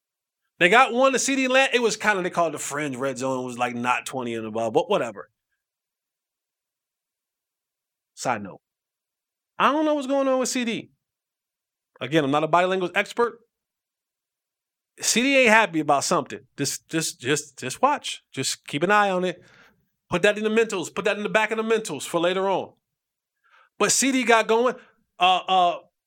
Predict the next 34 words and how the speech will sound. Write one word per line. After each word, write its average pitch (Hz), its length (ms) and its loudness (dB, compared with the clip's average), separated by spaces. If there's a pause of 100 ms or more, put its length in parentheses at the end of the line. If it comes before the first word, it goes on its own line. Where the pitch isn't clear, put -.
(340)
Michael 208 220 0
Gallup, 233 340 2
he's 254 300 2
getting 240 260 -2
going. 190 300 2
You 175 120 -4
saw, 254 360 2
you 214 160 0
saw 269 400 4
a - 20 0
little 269 180 0
bit 254 140 0
of 262 220 4 (880)
Brandon 277 340 4
Cooks 294 280 2
get 269 160 -2
going. 226 380 2
Everything 311 680 4
was 247 160 -2
getting 254 240 -2
going. 226 320 2
The 185 100 -2
distribution 240 600 -2
was 208 140 0
there 214 200 2
again. 185 360 -2
The 139 80 -8
Cowboys 214 400 2
had 190 140 0
another 185 420 2
game 175 400 -2 (500)
where 196 200 4
at 175 120 -2
least 214 340 0